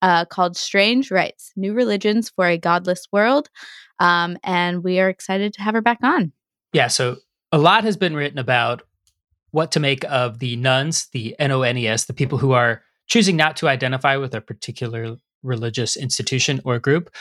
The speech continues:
Speaker 2: But Tara's new book is, uh, a fresh take on that group. And what are some of the attributes that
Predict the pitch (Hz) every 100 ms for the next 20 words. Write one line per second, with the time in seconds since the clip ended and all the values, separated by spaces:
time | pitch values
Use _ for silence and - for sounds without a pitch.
0 | - - - 220 294 269 220 202 185 208
1 | - 160 151 143 - - _ _ _ _
2 | - 143 131 123 139 131 190 180 - 156
3 | 139 131 120 117 117 - _ _ - 131
4 | 123 120 117 110 - - 120 117 113 117
5 | - 135 139 165 156 165 147 131 120 135
6 | 135 120 117 - - _ _ _ _ _
7 | 120 110 110